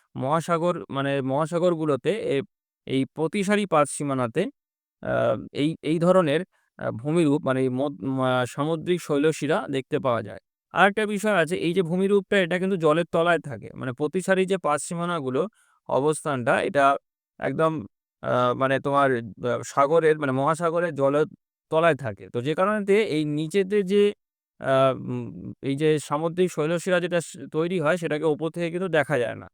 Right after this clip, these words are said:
ঠিক আছে, তো এইটা গেল। দ্বিতীয় যে ভূমিরূপ যেটা, আহ, তৈরি হয়ে থাকে, খুবই গুরুত্বপূর্ণ ভূমিরূপ, সেটা হচ্ছে ভঙ্গিল পর্বত। এটা সম্পর্কে আমরা জানি, আমরা, আহ, পড়েছি এটা। তো দেখো এইখানেতে এই যে ভঙ্গিল পর্বত,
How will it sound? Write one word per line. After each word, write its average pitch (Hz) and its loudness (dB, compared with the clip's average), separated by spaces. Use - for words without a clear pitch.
ঠিক 202 -4
আছে, 143 2
তো - -4
এইটা 180 2
গেল। 135 2
দ্বিতীয় 196 4
যে 226 4
ভূমিরূপ 202 0
যেটা, 185 4
আহ, 156 -2
তৈরি 160 -2
হয়ে 175 0
থাকে, 160 -2
খুবই 156 -6
গুরুত্বপূর্ণ 143 -4
ভূমিরূপ, 131 -2
সেটা 143 -4
হচ্ছে 147 -2
ভঙ্গিল 180 0
পর্বত। 117 -6
এটা 180 0
সম্পর্কে 185 -2
আমরা 180 0
জানি, 151 0
আমরা, 143 2
আহ, 135 -4
পড়েছি 156 -2
এটা। 165 -2
তো - -16
দেখো 170 2
এইখানেতে 196 2
এই 165 -2
যে 175 0
ভঙ্গিল 185 -2
পর্বত, 185 2